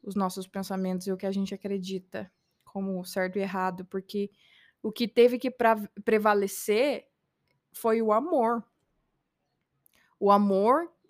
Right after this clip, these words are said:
de querer ver a família unida, a família perto, sabe? E ver meu pai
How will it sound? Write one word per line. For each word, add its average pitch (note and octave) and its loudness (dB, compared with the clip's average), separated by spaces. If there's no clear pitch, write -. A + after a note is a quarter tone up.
de G#3 -6
querer A3 2
ver A3 2
a G#3 -4
família A3+ 2
unida, C4 4
a G3 4
família G#3+ 0
perto, A#3+ 2
sabe? G#3 0
E G#3+ -2
ver A3+ 4
meu C4+ 6
pai A3+ 4